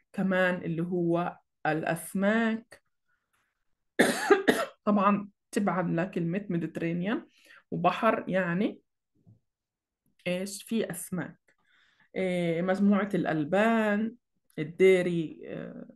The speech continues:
دايت اللي هو المنتجات الألبان، زيت الزيتون طبعًا، وكنا بنعرف حوض البحر المتوسط وقديش غنية هذه البلاد في زيت الزيتون.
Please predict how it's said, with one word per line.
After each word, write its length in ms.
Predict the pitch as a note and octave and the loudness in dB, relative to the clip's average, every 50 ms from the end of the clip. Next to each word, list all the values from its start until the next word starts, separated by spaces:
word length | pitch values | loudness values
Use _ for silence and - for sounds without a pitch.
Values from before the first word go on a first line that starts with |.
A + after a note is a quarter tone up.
| - - | -20 -16
دايت 560 | - G3 G#3 G#3 G#3 G3+ G#3 G#3 G3+ G#3 - | -2 2 4 4 6 4 4 2 0 -4 -8
اللي 160 | F3 C#3+ D#3 | -8 -8 -6
هو 460 | E3+ F3+ F3+ F3 E3 E3+ E3+ D#3+ D#3 - | -6 -4 -4 -2 -2 -2 -4 -4 -6 -6
المنتجات 720 | - D#3+ D#3+ E3+ E3 E3 E3+ F3 F3+ F3 F3+ F3+ F#3+ F#3+ - | -8 -8 -6 -4 -4 -4 -4 -6 -6 -6 -4 -4 -2 -2 -4
الألبان، 760 | - - - D#3 D3+ F#3 F#3 A3 A3+ A3 G#3 G#3+ A#3+ B3 - _ _ _ - _ _ _ _ | -6 -4 -4 -4 -2 0 2 2 4 2 2 0 -2 -4 -6 _ _ _ -20 _ _ _ _
زيت 320 | F3 F3 G3+ G#3+ A3 A3 G3+ | -4 2 2 2 2 2 -2
الزيتون 720 | F#3 G3 G3+ F3+ F3 F3 - G3 G#3 G3+ G3+ F#3+ G3+ G3 | -6 -4 -4 -6 -6 -2 2 4 4 6 6 4 2 0
طبعًا، 420 | G3 E3+ D#3 D#3+ D#3+ E3 F3 F3 | -2 -4 -4 -2 -4 -2 -2 -2
وكنا 300 | E3+ F3 - G#3 F#3 F#3 | -4 -4 -4 -6 -4 -4
بنعرف 420 | F3+ F3+ F#3 G3 G3+ G#3 G#3 G#3 - | -4 -2 -2 0 0 0 0 -2 -4
حوض 280 | - - F#3 F3+ F3 | -6 -8 -8 -6 -4
البحر 340 | E3 D#3+ E3+ F3 - G3+ F3+ | -6 -4 -4 -6 -4 -4 -6
المتوسط 800 | F#3 F3+ F3 - E3 E3 E3+ A#3+ B3 - - - D4 - - - | -6 -6 -6 -6 -6 -4 -4 -4 -6 -8 -8 -8 -8 -8 -8 -12
وقديش 840 | - G#3+ G#3 - F3 E3 D3+ F3 G3 G3+ G#3+ A#3 A3+ - - - - - - _ _ _ _ _ _ - | -8 -6 -6 -6 -6 -8 -6 0 2 4 4 2 0 -2 -8 -12 -14 -18 -20 _ _ _ _ _ _ -10
غنية 500 | F3 E3+ F3 G3+ F#3 G#3+ A#3 A3+ F#3 E3+ F3 | -8 -4 -2 0 4 4 4 4 4 2 0
هذه 280 | G3 F#3+ F3+ F3 D#3+ | 0 0 0 0 -2
البلاد 580 | E3+ D#3 D3+ E3 F3 F3 F3+ F3+ F#3 F#3 F3+ F3+ | -4 -4 0 0 2 2 2 2 2 0 0 -4
في 140 | - - E3+ | -10 -14 -8
زيت 280 | F3 F3 F3 F3 F3 | -4 -4 -4 -4 -6
الزيتون. 640 | E3 C#3+ D3+ E3+ E3+ E3+ - G#3 G3+ F3 D3 E3+ - | -8 -6 -4 -6 -6 -4 0 0 0 2 0 -4 -8